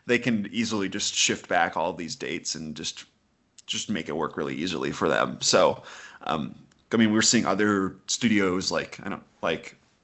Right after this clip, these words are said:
Sony just pushing everything back. They're just like, "Fuck it. <laughs> We don't wanna deal with this at all." So all the big things we had coming out this year, like, "Sorry, you're gonna have to wait." Um, and same thing with, like,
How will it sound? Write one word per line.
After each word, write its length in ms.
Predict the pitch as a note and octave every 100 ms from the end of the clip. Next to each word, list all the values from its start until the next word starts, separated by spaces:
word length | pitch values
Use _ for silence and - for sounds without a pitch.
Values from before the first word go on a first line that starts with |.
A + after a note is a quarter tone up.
| -
Sony 440 | - G#2+ G2+ G#2
just 220 | F#2+ F#2+
pushing 300 | - F2+ D#2+
everything 360 | B1+ G#2 G#2+ B2
back. 280 | A2+ B2 -
They're 100 | E2+
just 140 | -
like, 140 | - -
"Fuck 240 | - -
it. 160 | A#2 -
<laughs> 60 | A#2+
We 60 |
don't 100 | C#3+
wanna 160 | D#3 B2
deal 200 | A#2 B2+
with 80 | B2+
this 180 | B2
at 60 | G#2
all." 220 | G2 A2+
So 160 | A#2 F#2
all 220 | G2 G#2+
the 80 | G2
big 180 | G#2+ G2
things 320 | A2+ G#2+ G2
we 120 | G2+
had 240 | F#2+ F#2+
coming 180 | G#2+ A2
out 120 | G#2
this 180 | F#2+ A2
year, 200 | A2 A2
like, 200 | F#2+ F#2+
"Sorry, 340 | - G#2 G2+ G#2
you're 100 | G#2
gonna 140 | G2+
have 120 | F2
to 80 | -
wait." 340 | F2+ A2 A2+ - - - - - - -
Um, 340 | E2 D#2 D2+ - -
and 180 | F#2+ D2+
same 200 | G#2+ F#2
thing 160 | A2
with, 200 | D2 D2
like, 260 | C2+ C2